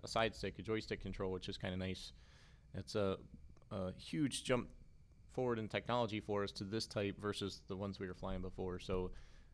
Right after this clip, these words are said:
uh, the one thing that is different is that when we do train pilots, we fit it into our day-to-day schedule. So it might take you, um,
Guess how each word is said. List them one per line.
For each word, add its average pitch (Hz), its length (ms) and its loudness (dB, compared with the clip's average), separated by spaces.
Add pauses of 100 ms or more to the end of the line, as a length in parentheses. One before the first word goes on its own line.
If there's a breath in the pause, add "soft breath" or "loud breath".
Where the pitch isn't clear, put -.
(120 loud breath)
uh, 98 200 2
the 110 80 4
one 143 120 6
thing 139 140 4
that 123 120 6
is 156 140 6
different 135 360 4
is 110 100 2
that 117 160 6
when 110 140 4
we 110 80 4
do 123 120 4
train 117 260 4
pilots, 110 360 6
we 107 80 2
fit 117 240 0
it 113 80 2
into 113 260 2
our 98 160 2
day-to-day 98 420 2
schedule. 95 440 0
So 98 560 2 (160)
it 104 180 -2
might 110 200 0
take 110 240 0
you, 101 360 2 (220)
um, 92 260 -2